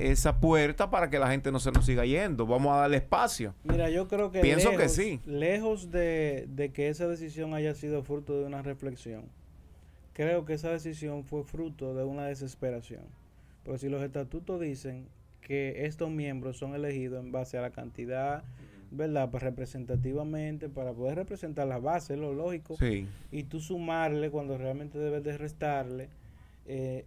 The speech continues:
Speaker 2: o sea, el momento político no te deja restarle. Y es por el momento político entonces que se decide sumarle. Ahora, eso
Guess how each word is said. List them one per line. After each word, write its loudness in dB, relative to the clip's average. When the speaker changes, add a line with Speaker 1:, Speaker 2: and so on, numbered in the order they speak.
Speaker 2:
o -14
sea, -4
el -2
momento -2
político -2
no -4
te 0
deja 0
restarle. -2
Y 0
es 0
por 2
el 2
momento -2
político -2
entonces -4
que -6
se -6
decide -6
sumarle. -6
Ahora, -2
eso 2